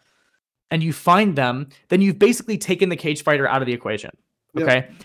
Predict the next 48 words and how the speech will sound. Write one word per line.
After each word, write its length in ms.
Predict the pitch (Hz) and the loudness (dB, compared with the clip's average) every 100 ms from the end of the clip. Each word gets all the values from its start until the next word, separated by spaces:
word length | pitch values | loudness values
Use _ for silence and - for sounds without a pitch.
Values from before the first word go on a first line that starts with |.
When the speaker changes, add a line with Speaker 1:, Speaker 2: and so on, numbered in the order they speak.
| - | 0
Speaker 1:
And, 180 | 196 180 - | 0 2 -2
and 140 | 185 | 0
it 140 | 202 196 | 0 4
sounds, 280 | 262 247 | 4 4
it 60 | 202 | 0
might 160 | 247 - | -4 -2
sound 160 | 202 | -2
complicated, 420 | 196 220 196 190 | 0 -2 0 -2
but 60 | 180 | -2
it's 100 | 170 | -4
the 80 | - | -4
type 100 | 220 | -2
of 60 | 214 | -2
thing 100 | 185 | -4
that, 60 | 165 | -2
like, 180 | 151 143 | -4 -6
these 200 | 156 147 | -10 -6
high 180 | - 170 | -2 -2
level 200 | 160 151 | -2 -6
teams 260 | 156 147 | -10 -10
are 60 | 139 | -8
very 160 | 135 | -6
well 220 | 131 123 127 | -2 -2 -2
versed 320 | 147 156 - | -4 -6 -6
in. 240 | 113 117 - _ _ _ _ - | -8 -8 -16 _ _ _ _ -14
Speaker 2:
That 80 | 139 | -2
Speaker 1:
And 320 | 170 165 151 | 0 2 0
Speaker 2:
sounds, 260 | 147 147 - | -4 -6 -8
sounds 200 | 156 - | -8 -6
pretty 140 | 135 | -8
simple 280 | - 120 113 | -8 -8 -8
to 60 | |
me. 260 | 120 127 113 - | -8 -8 -8 -12
I 80 | 117 | -12
don't 140 | 120 | -8
know. 200 | 113 113 _ 117 | -8 -10 _ -20
It's, 240 | 113 - - | -16 -12 -12
Speaker 1:
Sure. 360 | - 240 190 110 - - - | -2 2 2 -2 -8 -18 -20
Speaker 2:
yeah. 100 | - - _ _ _ _ _ - | -18 -20 _ _ _ _ _ -10
Speaker 1:
So, 480 | - 220 190 - - _ - 170 - | 0 2 2 -2 -16 _ -18 -16 -10
so 280 | 165 226 185 | -2 0 0
I'm 100 | 190 | 0
glad, 260 | 180 240 165 | 0 2 2
because 200 | 156 180 | 0 0
the 80 | 180 | 2
idea 240 | 180 220 | 2 2
is 160 | 214 185 | 0 0
that 220 | 180 - | -4 -6